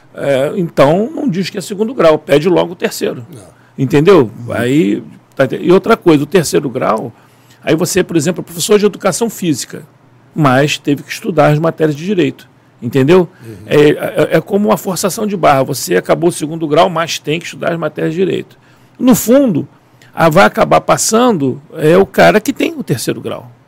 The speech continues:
Speaker 1: não é o cara que tem o segundo grau,
Speaker 2: Não.
Speaker 1: né? E pode ser que aconteça isso, não sei se é uma impressão minha, É, eu ainda vim da época que o, o, o policial, ele tinha, digamos assim, como você falou, tava no sangue,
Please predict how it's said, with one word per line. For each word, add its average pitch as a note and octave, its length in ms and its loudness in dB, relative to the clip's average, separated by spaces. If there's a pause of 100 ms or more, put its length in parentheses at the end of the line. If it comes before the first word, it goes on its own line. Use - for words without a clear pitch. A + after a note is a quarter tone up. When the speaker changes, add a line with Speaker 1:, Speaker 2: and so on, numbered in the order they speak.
(140)
Speaker 1:
não C#3+ 160 -2
é C3+ 40 2
o C3 60 0
cara B2+ 240 -2
que - 80 -12
tem C3 140 -12
o - 20 -14
segundo - 340 -16
grau, A#2 200 -10
Speaker 2:
Não. F#2+ 200 -16
Speaker 1:
né? E3 220 -2 (720)
E F#3 240 4
pode G#3+ 320 2
ser A3 180 2
que A3 80 0
aconteça G3 560 0
isso, F3+ 240 0
não D3 100 -2
sei C#3+ 180 -4
se C#3+ 100 -8
é - 20 -4
uma C3 120 -4
impressão D#3 420 -2
minha, F#3+ 320 -4 (680)
É, C#3+ 240 4
eu E3 120 6
ainda G3+ 200 6
vim F#3+ 200 0
da E3 120 4
época F3+ 320 2
que - 200 -10
o, G3 340 -6
o, - 440 -4
o C#3 60 -14
policial, E3 760 4
ele D3+ 160 4
tinha, F3 420 -2
digamos B2+ 340 -4
assim, D3+ 300 -12
como D3 260 -8
você D3 140 -4
falou, C#3+ 300 2
tava E3 360 0
no G#3 120 -4
sangue, D#3+ 520 -6